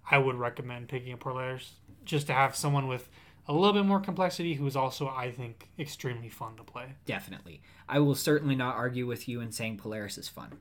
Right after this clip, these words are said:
Speaker 2: I think that she is super duper cool. Um, I think she's a blast to play. I think she's a blast to play solo. I think she's a blast to play with a bunch of people. Um, I'm a big Polaris stan. So maybe, maybe a soft recommend?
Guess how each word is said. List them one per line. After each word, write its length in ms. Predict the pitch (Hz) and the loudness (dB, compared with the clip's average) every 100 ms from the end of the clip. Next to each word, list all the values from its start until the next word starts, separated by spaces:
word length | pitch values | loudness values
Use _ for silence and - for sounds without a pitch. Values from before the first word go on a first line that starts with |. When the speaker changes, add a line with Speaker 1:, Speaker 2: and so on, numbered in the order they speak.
| - | -8
Speaker 2:
I 80 | 120 | -6
think 200 | 113 98 | -6 -8
that 120 | 104 | -8
she 200 | - 104 | -6 -6
is 160 | 92 87 | -8 -10
super 360 | - - 151 151 | -6 0 2 4
duper 200 | 143 143 | 2 0
cool. 400 | - 147 139 131 - - - - - - | 0 2 2 -2 -8 -20 -20 -20 -16 -8
Um, 380 | 117 110 101 98 | -6 -6 -6 -8
I 80 | |
think 160 | 117 101 | -6 -6
she's 160 | 98 95 | -8 -10
a 40 | |
blast 600 | - 87 98 110 - - | -8 -4 -2 -2 -6 -10
to 100 | 123 | -10
play. 280 | - 113 110 | -6 -4 -4
I 60 | 98 | -4
think 140 | 123 | -6
she's 140 | 104 101 | -6 -6
a 20 | |
blast 240 | 101 98 | -6 -6
to 60 | - | -8
play 160 | 92 | -12
solo. 540 | 82 - 139 156 185 196 - - 110 | -8 -2 2 2 0 -4 -14 -18 -10
I 60 | |
think 100 | 110 | -6
she's 160 | 104 98 | -6 -8
a 60 | |
blast 320 | 104 101 98 - | -6 -4 -6 -10
to 60 | |
play 180 | - 110 | -10 -8
with 140 | 98 98 | -6 -6
a 20 | |
bunch 220 | 95 - | -8 -10
of 80 | - | -4
people. 460 | 143 143 143 139 - - - - - - | -2 2 0 0 -6 -20 -20 -20 -18 -8
Um, 480 | 113 110 101 95 - | -6 -4 -6 -8 -10
I'm 160 | 117 123 | -8 -6
a 60 | |
big 320 | 110 117 107 - | -4 -4 -4 -6
Polaris 420 | 135 123 117 104 | -2 0 0 -2
stan. 380 | - 104 95 92 - - - - _ - - _ - - - - - - 165 - - | -6 -4 -6 -8 -18 -20 -20 -20 _ -20 -20 _ -20 -16 -16 -16 -20 -16 -16 -16 -10
So 160 | - 160 | -4 -2
maybe, 640 | 165 175 196 180 165 147 | 0 2 2 2 2 0
maybe 300 | 143 127 131 | -2 -2 0
a 60 | 107 | -2
soft 420 | - 98 160 - | -4 -4 -4 -4
recommend? 580 | 226 214 240 247 339 | -4 -4 -6 -6 -8